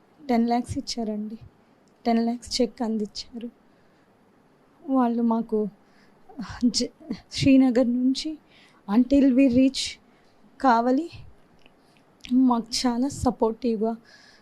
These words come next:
చాలా చేశారండి. వాళ్ళకి అక్కడ నాకు షెల్టర్ ఇచ్చారు, ఫుడ్ ఇచ్చారు. They counseled me and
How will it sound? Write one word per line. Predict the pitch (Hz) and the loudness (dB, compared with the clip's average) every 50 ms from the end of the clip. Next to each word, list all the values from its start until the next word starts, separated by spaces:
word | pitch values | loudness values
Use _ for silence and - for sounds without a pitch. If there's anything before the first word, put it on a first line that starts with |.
| _ _ _ _ _ _ _ - - - | _ _ _ _ _ _ _ -6 -2 2
చాలా | 247 214 220 247 262 262 247 - - - 294 240 - - _ _ _ _ _ _ - - - 247 | 2 4 6 8 8 8 6 4 2 -2 -6 -6 -6 -8 _ _ _ _ _ _ -10 -6 -4 -2
చేశారండి. | 240 226 - - 247 226 208 196 208 208 196 _ _ _ _ _ 226 | -2 -2 -4 -4 -6 -6 -8 -8 -10 -12 -16 _ _ _ _ _ -4
వాళ్ళకి | 226 240 233 233 | -4 -4 -4 -4
అక్కడ | 226 180 - 240 240 | -8 -8 -4 -2 0
నాకు | 233 214 220 240 226 - 233 254 254 - _ _ - - - _ _ _ _ _ _ _ _ _ _ _ _ _ _ _ _ _ _ _ _ _ _ _ _ - - | 0 0 -2 -4 -6 -8 -8 -8 -8 -10 _ _ -20 -20 -20 _ _ _ _ _ _ _ _ _ _ _ _ _ _ _ _ _ _ _ _ _ _ _ _ -14 -10
షెల్టర్ | - - - 247 240 233 - 269 254 | -2 2 4 4 4 4 2 0 -2
ఇచ్చారు, | 262 240 - - - 240 240 226 240 247 - _ _ _ _ - - _ _ _ _ _ _ _ - | -2 -2 -6 -10 -8 -8 -6 -6 -8 -10 -12 _ _ _ _ -20 -20 _ _ _ _ _ _ _ -14
ఫుడ్ | - - - 262 226 190 208 | -8 -2 0 2 2 2 2
ఇచ్చారు. | 269 262 - - - - - 233 247 262 262 - _ _ _ _ _ - | 0 0 -2 -6 -10 -8 -6 -4 -4 -6 -6 -8 _ _ _ _ _ 2
They | 208 262 254 - - 220 | 4 4 4 2 0 2
counseled | 220 254 269 254 - - 277 254 226 269 254 254 | 4 4 4 4 2 0 -2 -2 0 0 0 0
me | 262 262 - - _ _ _ _ _ _ _ _ _ - 262 | 0 -2 -4 -8 _ _ _ _ _ _ _ _ _ -2 2
and | 254 247 240 240 233 | 4 4 4 2 -2